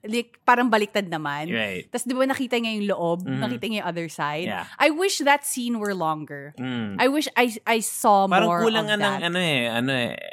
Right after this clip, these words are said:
Speaker 2: s-,
Speaker 1: Uh-uh.
Speaker 2: explanation. I felt,
Speaker 1: Yeah,
Speaker 2: I
Speaker 1: yeah,
Speaker 2: felt
Speaker 1: yeah.
Speaker 2: like, "Oh, I wish they explained it more." But anyway.
Speaker 1: Yeah.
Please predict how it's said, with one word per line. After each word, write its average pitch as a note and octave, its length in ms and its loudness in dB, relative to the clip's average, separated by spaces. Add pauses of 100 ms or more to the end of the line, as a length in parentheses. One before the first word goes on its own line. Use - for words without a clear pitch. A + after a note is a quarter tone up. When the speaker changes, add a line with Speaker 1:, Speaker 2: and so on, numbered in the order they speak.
(100)
Speaker 2:
s-, E3+ 120 0
Speaker 1:
Uh-uh. - 60 -2
Speaker 2:
explanation. A2+ 880 -4 (500)
I B2+ 80 -4
felt, D3+ 240 2
Speaker 1:
Yeah, D3 80 -2
Speaker 2:
I C3+ 160 2
Speaker 1:
yeah, C#3+ 40 -8
Speaker 2:
felt C#3+ 160 -2
Speaker 1:
yeah. C3+ 80 -2
Speaker 2:
like, C3 160 -4
"Oh, B2 120 -12
I A2+ 140 -4
wish A#2+ 180 -6
they A2+ 120 -2
explained G2 360 -12
it - 120 -20
more." - 360 -20 (360)
But G2 160 -8
anyway. E3 400 -14
Speaker 1:
Yeah. D3 480 -6